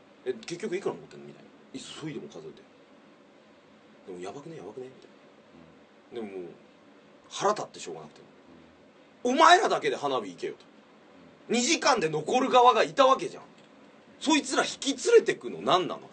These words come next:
あと、俺はなんで安全地帯の恋の予感を歌っちゃったのってのもあるし。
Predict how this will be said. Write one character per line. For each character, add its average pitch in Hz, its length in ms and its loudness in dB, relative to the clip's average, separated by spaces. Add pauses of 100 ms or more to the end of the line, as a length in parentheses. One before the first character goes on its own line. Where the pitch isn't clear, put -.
(160)
あ 285 140 8
と、 190 120 2
俺 190 160 4
は 254 120 6
な 247 200 4
ん 508 60 -4
で 233 60 6
安 196 220 6
全 185 200 2
地 - 140 -2
帯 147 120 6
の 131 80 -2
恋 180 200 6
の 135 60 0
予 131 100 0
感 135 140 2
を 110 60 2
歌 143 160 4
っ 139 40 -6
ち - 80 0
ゃ 147 60 4
っ - 40 -2
た 135 120 2
の 85 100 -8
っ 92 40 -14
て 110 120 -6
の 82 80 -8
も 80 140 -10
あ - 40 -12
る - 60 -18
し。 - 140 -18